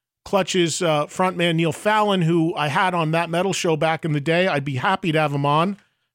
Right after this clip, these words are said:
Thought I had a contact for him, but I didn't. I looked.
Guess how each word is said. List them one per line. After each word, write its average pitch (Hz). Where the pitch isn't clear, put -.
Thought 175
I 165
had 160
a 143
contact 165
for 160
him, 175
but 143
I 135
didn't. 160
I 135
looked. 143